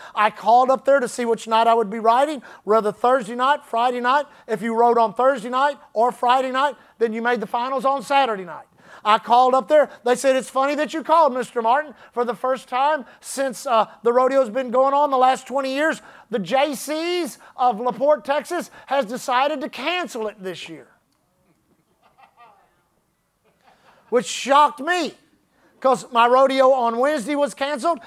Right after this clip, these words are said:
Now my rodeo on Thursday is canceled. And I get in my car to drive home, and God the Father speaks to me. It's not an audible voice, but I almost looked in the back seat to see if somebody was back there. And the words were this, "I will cancel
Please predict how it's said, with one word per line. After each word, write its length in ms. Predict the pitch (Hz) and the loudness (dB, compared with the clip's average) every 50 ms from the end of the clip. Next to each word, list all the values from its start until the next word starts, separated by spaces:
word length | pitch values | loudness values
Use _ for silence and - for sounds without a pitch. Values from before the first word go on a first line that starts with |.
| - - - | -18 -10 -6
Now 120 | 247 240 | -2 0
my 140 | 240 247 247 | 2 4 4
rodeo 400 | 247 247 262 262 269 269 262 262 | 4 4 4 4 4 4 4 4
on 240 | 262 262 254 254 220 | 4 4 2 0 0
Thursday 400 | - 285 294 302 294 214 247 285 | 2 2 2 2 2 -2 -4 -4
is 140 | 285 262 - | -4 -4 -4
canceled. 420 | - 269 285 302 240 277 311 240 - - - - | -4 -6 -4 -4 -2 0 -2 -2 -2 -10 -18 -8
And 140 | 254 233 233 | -2 0 0
I 80 | 240 | 0
get 220 | 190 185 277 320 359 | 0 0 -2 0 0
in 80 | 370 | 2
my 160 | 370 359 330 | 2 0 0
car 260 | - - 262 277 277 269 | 0 0 0 2 2 0
to 80 | 247 | -2
drive 360 | 190 185 240 254 285 311 254 | -4 -4 -4 -2 -2 -2 -2
home, 240 | 214 233 247 254 220 - - - - | -2 -2 -4 -4 -6 -10 -20 -20 -12
and 240 | - 254 233 214 170 | -10 -8 -8 -6 -2
God 380 | 220 247 285 330 359 370 359 359 | 0 2 4 4 4 2 2 -2
the 80 | 339 | -6
Father 420 | - - 349 339 320 302 254 247 226 | -2 0 2 4 4 4 2 0 -2
speaks 500 | - - - - 320 339 311 208 - - | -2 -10 -6 -2 -2 -2 -2 -4 -6 -6
to 120 | - 247 | -6 -4
me. 160 | 208 190 156 - - - _ - | -4 -6 -8 -12 -18 -20 _ -6
It's 200 | - 233 - - | -6 -6 -6 -2
not 200 | 277 269 285 294 | 0 0 2 2
an 60 | 277 277 | 2 2
audible 400 | 269 285 320 339 339 311 311 294 | 2 4 4 4 4 2 0 2
voice, 300 | 285 330 330 294 233 - | 4 4 4 4 2 -2
but 120 | 202 247 | -6 -6
I 40 | 262 | -4
almost 360 | 285 294 277 269 254 - - | -4 -4 -4 -6 -8 -8 -8
looked 180 | 254 247 - - | -10 -10 -10 -10
in 60 | 214 | -10
the 80 | 214 | -4
back 220 | 196 220 220 208 - | -2 -2 -2 -4 -8
seat 180 | - 220 202 | -10 -12 -12
to 80 | - 160 | -12 -14
see 140 | 143 196 202 | -10 -10 -10
if 80 | 180 | -8
somebody 320 | - 202 180 175 170 170 165 | -8 -8 -6 -6 -6 -6 -8
was 100 | 160 143 | -10 -10
back 240 | 160 156 143 _ _ | -10 -10 -10 _ _
there. 160 | - - _ _ - - - - - | -20 -20 _ _ -20 -20 -20 -10 -2
And 260 | - 226 247 247 240 | 0 0 0 2 4
the 80 | 247 247 | 2 4
words 420 | 240 254 277 320 359 359 294 226 | 6 6 6 6 6 4 2 0
were 220 | 302 320 330 330 | 0 2 2 2
this, 320 | 302 320 262 190 - - _ _ _ _ _ _ _ _ _ - | 2 0 -2 -2 -4 -12 _ _ _ _ _ _ _ _ _ 0
"I 400 | 214 240 285 311 339 359 370 370 | 2 4 6 6 6 6 4 4
will 240 | 359 370 370 359 254 | 4 2 2 2 0
cancel 760 | - - 311 330 339 330 277 185 - - 156 143 160 196 | -2 -4 -4 -2 -2 -4 -6 -8 -12 -16 -18 -18 -20 -20